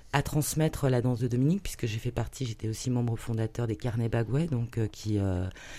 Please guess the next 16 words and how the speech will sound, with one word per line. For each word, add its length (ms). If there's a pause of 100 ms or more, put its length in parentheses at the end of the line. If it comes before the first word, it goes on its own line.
(200)
euh, 240
qui 100 (160)
pour, 220 (200)
ont 60
préservé 640
l'œuvre 300
de 100
Dominique 400
Bagouet. 380
Cette 240
saison, 320
il 20
y 60
aura 160
Sauchenel, 580
on, 140